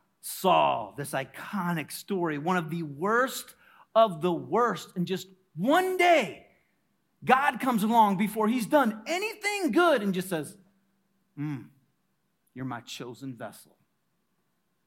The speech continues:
I'm gonna use you." Guys, do you see the power of it? It's not the good that they did.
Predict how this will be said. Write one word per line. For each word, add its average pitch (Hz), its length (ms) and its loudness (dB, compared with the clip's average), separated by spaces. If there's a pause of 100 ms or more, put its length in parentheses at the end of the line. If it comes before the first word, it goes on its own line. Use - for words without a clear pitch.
(180)
I'm 135 160 -10
gonna 117 160 -12
use 110 400 -16
you." 95 140 -20 (240)
Guys, 180 220 -8
do - 100 -8
you 160 120 -6
see 208 300 -12
the 170 120 -14
power 208 480 -14
of 208 100 -10
it? 214 120 -10
It's 214 180 -6
not 233 240 -6
the 214 80 -6
good 185 320 -12
that 220 160 -12
they 226 140 -8
did. 226 320 -4